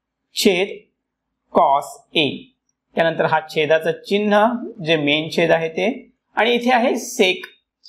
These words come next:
आता sec म्हणजे काय येणार, एक छेद कॉस, तर इथे येणार एक छेद, इथे सेकचा चौथा घात आहे म्हणून इथे कॉसचा देखील चौथा घात येणार ए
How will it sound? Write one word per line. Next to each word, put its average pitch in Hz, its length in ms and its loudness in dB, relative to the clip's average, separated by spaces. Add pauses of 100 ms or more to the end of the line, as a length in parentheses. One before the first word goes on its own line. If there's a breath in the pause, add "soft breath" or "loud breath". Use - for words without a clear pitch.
(120)
आता 220 180 2
sec 214 360 2
म्हणजे 233 240 0
काय 233 160 4
येणार, 226 240 0 (240)
एक - 300 -2
छेद 202 200 -2 (120)
कॉस, 196 220 2 (460)
तर 240 180 6 (560)
इथे 202 320 4
येणार 190 340 2 (160)
एक 185 320 2 (280)
छेद, 196 240 2 (520)
इथे 185 200 2
सेकचा 240 500 2
चौथा 220 380 2
घात 214 200 2
आहे 214 140 0
म्हणून 220 240 -4
इथे 240 260 0 (100)
कॉसचा 175 560 2
देखील 214 460 -2
चौथा 175 360 2
घात 165 240 0
येणार 160 280 2 (420)
ए 160 380 0